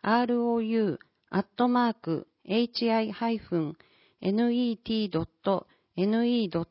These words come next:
トジェーピー。日本将棋連盟八戸支部、令和三年度、第一期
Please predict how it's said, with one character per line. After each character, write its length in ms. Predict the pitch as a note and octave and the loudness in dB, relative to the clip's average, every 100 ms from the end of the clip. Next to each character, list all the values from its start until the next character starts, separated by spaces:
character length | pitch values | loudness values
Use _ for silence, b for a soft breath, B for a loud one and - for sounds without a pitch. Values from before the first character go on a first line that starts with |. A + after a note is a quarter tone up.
| _ | _
ト 200 | G#3+ - _ | -2 -2 _
ジ 120 | - | -2
ェ 80 | F#3 | -2
ー 60 | G3+ - | -2 -4
ピ 300 | G3 D#3+ - _ _ _ _ _ _ _ _ _ _ _ _ _ _ _ | -4 -4 -8 _ _ _ _ _ _ _ _ _ _ _ _ _ _ _
ー。 40 | |
日 120 | F#3+ G3 | -6 -2
本 260 | C4+ A3+ | 0 0
将 260 | - G#3+ A#3+ | 0 0 2
棋 180 | B3 A#3+ | 2 2
連 240 | A#3+ A3+ | 2 2
盟 220 | F3+ D#3 | 0 0
八 320 | D3+ F3 - G#3+ | -2 -6 -4 -2
戸 240 | A#3 A#3+ | 0 0
支 200 | - A#3 | -2 -2
部、 200 | E3+ D3 b b b b b | -2 -4 b b b b b
令 220 | F#3 A#3+ | 0 2
和 140 | B3+ B3 | 2 0
三 320 | - A#3 A#3 | 0 0 0
年 260 | A#3 A3 E3+ | 0 0 -2
度、 240 | D3 D3+ b b b _ | -4 -6 b b b _
第 340 | A#3+ B3+ G#3 | 2 2 0
一 80 | G3 _ | -4 _
期 220 | E3 D#3 | -4 -4